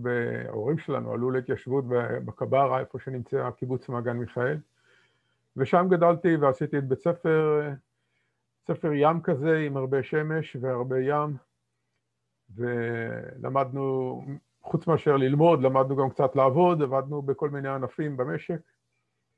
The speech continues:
ואני זוכר את ההחלטה שלי ללכת לקורס טיס, לנסות את מזלי, בזמן שאני עובד באיזה שדה שאני אוסף בו תפוחי אדמה,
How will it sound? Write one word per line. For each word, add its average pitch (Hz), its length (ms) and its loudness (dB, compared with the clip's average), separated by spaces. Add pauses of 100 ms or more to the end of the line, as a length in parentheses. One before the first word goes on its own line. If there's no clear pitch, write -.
(840)
ואני 143 1400 -2
זוכר 185 280 -2
את 180 120 -2
ההחלטה 160 440 0
שלי 165 260 0
ללכת 151 420 0
לקורס 135 760 0
טיס, 170 560 -2 (760)
לנסות 127 440 -4
את 156 120 -12
מזלי, 147 540 0 (1000)
בזמן 127 420 -4
שאני 151 300 -2
עובד 147 340 -2
באיזה 135 220 2
שדה 131 360 -2
שאני 131 1040 -4
אוסף 147 300 -4
בו 151 120 -2
תפוחי 147 440 0
אדמה, 131 460 0